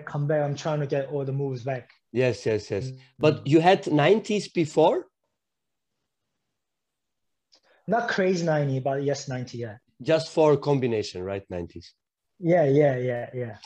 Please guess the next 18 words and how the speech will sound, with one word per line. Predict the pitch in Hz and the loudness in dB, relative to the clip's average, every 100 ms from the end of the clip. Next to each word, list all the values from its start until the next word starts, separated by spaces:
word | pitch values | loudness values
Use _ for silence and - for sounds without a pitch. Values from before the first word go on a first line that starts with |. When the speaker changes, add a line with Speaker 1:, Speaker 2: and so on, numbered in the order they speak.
| - - | -20 2
Speaker 2:
And | 156 | 6
Speaker 1:
Like, | 151 | 8
Speaker 2:
also | 190 233 247 | 8 8 8
Speaker 1:
three, | 240 | 8
three, | - 214 240 | 6 4 4
four | 214 208 | 4 4
nineties. | 202 240 320 - - _ _ | 6 4 0 -8 -14 _ _
Speaker 2:
Oh, | - 240 - | 4 4 6
cool, | 160 147 | 4 6
cool, | 127 101 - _ - | 2 2 -6 _ -4
cool, | 131 110 | 0 0
cool. | - 95 90 _ _ _ | 2 -2 -2 _ _ _
So, | - 160 151 - | 0 2 2 2
uh, | |
you | 151 151 | 2 4
Speaker 1:
Yeah. | 170 | 6
Speaker 2:
also | 220 220 | 4 4
have | 196 208 | 4 4